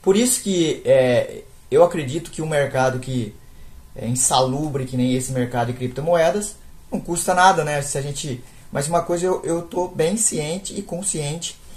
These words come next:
sobre airdrop. Eu não invisto nada, nenhuma pila em airdrop. E simplesmente o airdrop pra, pra mim, Paulinho, é pra eu pegar ele, colocar numa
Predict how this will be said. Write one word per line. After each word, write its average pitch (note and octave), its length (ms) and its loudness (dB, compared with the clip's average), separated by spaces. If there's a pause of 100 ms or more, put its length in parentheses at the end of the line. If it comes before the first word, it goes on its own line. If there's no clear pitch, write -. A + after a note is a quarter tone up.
(200)
sobre E3 380 2
airdrop. C#3+ 500 2
Eu C#3+ 120 0
não F#3 120 -4
invisto D3+ 480 -6 (640)
nada, C#3 500 2 (240)
nenhuma F3 380 -2
pila D#3+ 400 -2
em C3+ 100 -4
airdrop. B2+ 520 0 (1800)
E C3+ 1040 0 (960)
simplesmente F#3 800 0 (320)
o D3 80 0
airdrop D3+ 440 6 (100)
pra, F#3 160 8
pra F#3+ 260 4
mim, F#3 320 0
Paulinho, D3+ 560 2 (460)
é C#3+ 80 -2
pra D3+ 240 2
eu E3 160 0
pegar D#3 500 6
ele, F3+ 420 0 (240)
colocar C#3+ 460 2
numa D#3 340 -4